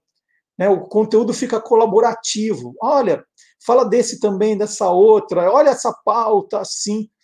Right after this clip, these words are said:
e aí a gente vai aumentando. É tão legal, né, quando a gente faz o, os programas também com a ajuda de vocês. Quando a gente chegar nesse momento do programa, só pra vocês não esquecerem, por favor, a gente já tá,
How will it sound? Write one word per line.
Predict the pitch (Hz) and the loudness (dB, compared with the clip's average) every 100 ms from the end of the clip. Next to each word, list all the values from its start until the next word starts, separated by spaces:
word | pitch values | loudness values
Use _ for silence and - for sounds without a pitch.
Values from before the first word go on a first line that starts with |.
| _ _ - | _ _ -8
e | 165 | -4
aí | 165 190 | 0 0
a | |
gente | 170 185 165 | -2 -8 -8
vai | 165 | -4
aumentando. | 180 180 196 180 - 160 175 135 135 | -4 -4 -8 -10 -6 -4 -4 -6 -6
É | - | -2
tão | 269 | 0
legal, | 311 135 165 233 - - | 0 2 2 2 0 -10
né, | 160 | -10
quando | 165 185 160 | -4 -4 -4
a | |
gente | 160 170 | -6 -4
faz | 190 170 | -4 -4
o, | 160 - _ _ - | -8 -10 _ _ -10
os | 165 - | -10 -4
programas | 175 139 156 185 180 | -4 0 0 0 -2
também | - 170 180 | -4 -4 -2
com | 196 | -2
a | |
ajuda | 156 160 165 | -2 -4 -4
de | 147 | -4
vocês. | 156 196 - 113 110 - - _ _ _ _ _ _ _ - - - | -4 -6 -6 -10 -10 -16 -18 _ _ _ _ _ _ _ -20 -18 -8
Quando | - 247 | 0 2
a | |
gente | 226 262 | 4 2
chegar | - 226 233 | 2 2 4
nesse | 233 254 | 2 0
momento | 240 214 175 208 226 - | 0 0 0 0 -2 -4
do | 160 | -6
programa, | 160 156 208 196 | -2 0 0 0
só | 254 | -2
pra | 254 254 | 0 0
vocês | 302 226 185 | -2 -4 -4
não | 233 | -4
esquecerem, | 247 - 185 - 190 190 156 | -4 -4 -4 0 0 0 -2
por | 247 - | -8 -6
favor, | - 156 123 170 185 | -2 -2 -2 -2 -2
a | |
gente | 170 | -2
já | 175 | -6
tá, | 175 196 | -2 -2